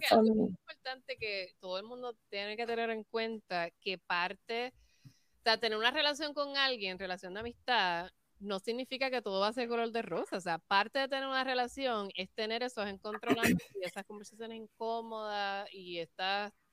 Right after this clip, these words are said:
Speaker 1: bueno, oposiciones, estas, you know, eh, formas de pensar diferente cuando chocan. Eso es parte de la relación. O sea, eso no quiere decir que la relación se cor-, se,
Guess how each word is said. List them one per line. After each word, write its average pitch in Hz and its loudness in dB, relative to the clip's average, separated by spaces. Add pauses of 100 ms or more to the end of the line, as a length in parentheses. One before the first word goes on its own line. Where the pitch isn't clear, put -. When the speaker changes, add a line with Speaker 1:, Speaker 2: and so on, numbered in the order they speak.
(140)
Speaker 1:
bueno, 202 -6
oposiciones, 202 -4
estas, 208 -6 (140)
you 208 -6
know, 185 -6 (640)
eh, 175 0 (640)
formas 208 2
de 233 4
pensar 247 0
diferente 226 0
cuando 226 -4
chocan. 226 0
Eso 185 -6
es - -10
parte 214 2
de 240 4
la 202 2
relación. 196 -2
O 254 -10
sea, 190 2
eso 208 -4
no 233 -4
quiere 240 -2
decir 233 -4
que 220 -6
la 214 -2
relación 202 -8
se 202 -12
cor-, 180 -10
se, 175 -6